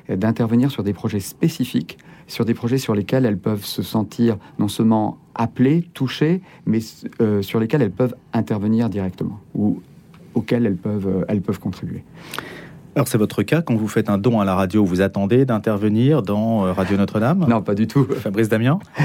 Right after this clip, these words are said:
Speaker 1: Non, pas du tout, mais, euh,
Speaker 2: Mais c'est une question qu'on me pose souvent. Est-ce que vos donateurs sont présents dans, euh,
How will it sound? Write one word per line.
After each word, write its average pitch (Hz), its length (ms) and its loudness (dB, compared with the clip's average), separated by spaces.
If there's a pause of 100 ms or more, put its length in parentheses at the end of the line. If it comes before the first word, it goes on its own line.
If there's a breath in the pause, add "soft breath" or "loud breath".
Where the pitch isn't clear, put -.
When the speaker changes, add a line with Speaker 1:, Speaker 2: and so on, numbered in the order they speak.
(120)
Speaker 1:
Non, 117 220 2
pas 113 160 0
du 95 120 -6
tout, 117 160 -4
mais, 110 220 2
euh, 98 260 2
Speaker 2:
Mais - 80 4
c'est 156 80 4
une 151 60 2
question 160 220 2
qu'on 156 120 0
me 127 40 0
pose 127 180 0
souvent. 170 280 0
Est-ce 110 120 -4
que 135 60 2
vos 113 120 2
donateurs 117 500 0
sont 160 520 0
présents 131 580 2
dans, 113 480 2
euh, 95 240 0